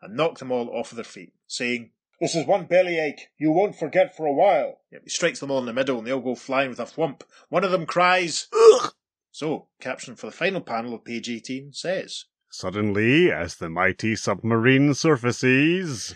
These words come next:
Speaker 1: Yes, there's a massive sploosh sound effect. Now, we don't really quite see how close they are to the beach that they're able to see this, but they are able to see it. That's all that matters.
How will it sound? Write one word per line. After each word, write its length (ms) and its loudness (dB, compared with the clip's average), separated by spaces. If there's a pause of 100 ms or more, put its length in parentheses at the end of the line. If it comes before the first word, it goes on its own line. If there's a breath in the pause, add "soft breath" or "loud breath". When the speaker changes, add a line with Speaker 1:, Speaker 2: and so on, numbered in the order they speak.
(140)
Speaker 1:
Yes, 280 -10
there's 120 -14
a 20 -16
massive 280 -8
sploosh 460 -4
sound 180 -4
effect. 160 -8
Now, 80 -4
we 60 -2
don't 360 -2
really 220 -2
quite 320 -6
see 100 -4
how 160 -2
close 320 -12
they 80 -6
are 140 -4
to 120 -20
the 60 -12
beach 300 -12
that 80 -18
they're 160 -16
able 180 -12
to 100 -18
see 200 -12
this, 200 -12
but 140 -20
they 80 -6
are 140 0
able 180 -12
to 100 -20
see 180 -12
it. 140 -16
That's 240 -12
all 100 -16
that 100 -20
matters. 360 -20